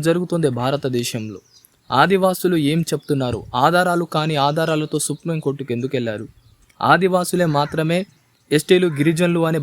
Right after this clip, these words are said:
భారత రాజ్యాంగంలో రాసి ఉందా? ఆదివాసులు మాత్రమే భారతదేశంలో ఎస్టీలు. అలా అయితే మరి సెవెన్ సిస్టర్స్, అదేవిధంగా హిమాలయాస్, అదేవిధంగా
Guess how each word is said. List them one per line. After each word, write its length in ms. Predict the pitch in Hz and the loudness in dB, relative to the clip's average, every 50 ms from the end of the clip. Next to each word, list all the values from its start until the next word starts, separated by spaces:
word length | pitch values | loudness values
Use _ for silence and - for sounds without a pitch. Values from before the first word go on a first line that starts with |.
| 139 | -2
భారత 240 | 139 151 156 160 165 | -2 -2 -2 0 0
రాజ్యాంగంలో 600 | 160 151 143 143 143 156 151 156 156 156 151 139 | 0 0 0 0 0 -2 -2 -2 -2 -2 -2 -2
రాసి 340 | 120 120 120 127 - - 147 | 0 0 -2 -2 -2 -2 -4
ఉందా? 240 | 135 131 127 143 165 - - - _ _ _ _ _ _ _ - - - - - - _ _ _ _ _ - - _ - | -4 -4 -4 -6 -8 -10 -14 -20 _ _ _ _ _ _ _ -20 -20 -20 -20 -20 -20 _ _ _ _ _ -20 -20 _ -4
ఆదివాసులు 600 | - 131 147 165 190 180 185 180 175 - 185 175 170 165 | 2 2 4 4 4 2 2 0 0 0 0 2 2 2
మాత్రమే 400 | 165 170 - 175 170 175 180 190 196 - _ _ _ _ _ _ _ _ _ _ _ _ - | 0 0 0 0 0 2 2 0 -2 -4 _ _ _ _ _ _ _ _ _ _ _ _ -12
భారతదేశంలో 920 | - 135 135 151 160 185 175 180 170 160 165 165 - - 180 175 175 165 151 147 156 | -6 -2 0 2 2 2 2 2 2 2 2 2 2 0 0 2 2 2 2 2 0
ఎస్టీలు. 320 | - - 196 185 147 120 - - _ - - - - - _ _ _ - 90 - - | 0 2 2 2 2 0 -4 -8 _ -20 -20 -20 -20 -20 _ _ _ -20 -16 -4 0
అలా 180 | 131 143 165 180 | 4 4 4 4
అయితే 260 | 185 190 180 190 185 | 4 2 2 0 2
మరి 300 | 180 175 175 180 185 185 175 - _ _ _ _ _ _ - | 2 2 2 2 2 0 -2 -8 _ _ _ _ _ _ -8
సెవెన్ 420 | - - 175 170 180 196 190 - - | 0 2 4 4 4 4 2 2 0
సిస్టర్స్, 400 | 180 - - - 180 175 - - _ _ - | -2 0 0 0 0 0 -2 -6 _ _ -4
అదేవిధంగా 520 | 127 143 160 175 170 175 170 180 175 170 147 120 | 0 2 4 4 4 4 2 2 0 0 -2 -2
హిమాలయాస్, 580 | 151 156 170 175 175 170 170 170 170 170 160 - - - _ _ - | -2 0 2 2 2 2 0 0 0 -2 -2 -4 -8 -12 _ _ -4
అదేవిధంగా 500 | 127 143 165 165 170 165 175 175 175 165 | 0 0 2 2 2 2 0 0 0 -2